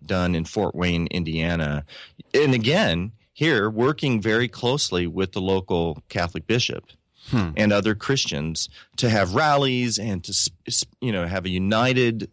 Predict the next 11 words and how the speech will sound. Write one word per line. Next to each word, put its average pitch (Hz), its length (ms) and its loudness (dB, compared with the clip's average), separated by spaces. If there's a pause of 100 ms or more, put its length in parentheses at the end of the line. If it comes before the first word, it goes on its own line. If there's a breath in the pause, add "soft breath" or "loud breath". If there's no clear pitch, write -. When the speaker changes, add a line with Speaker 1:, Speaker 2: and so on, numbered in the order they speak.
Speaker 1:
voice 95 680 0 (360 loud breath)
in 104 140 2
favor 107 340 2
of 95 100 2
traditional 92 460 -2
marriage 82 640 0 (120)
and 80 600 0 (240)
against 90 640 0
some 90 160 2
of 85 180 -2
the, 76 520 -4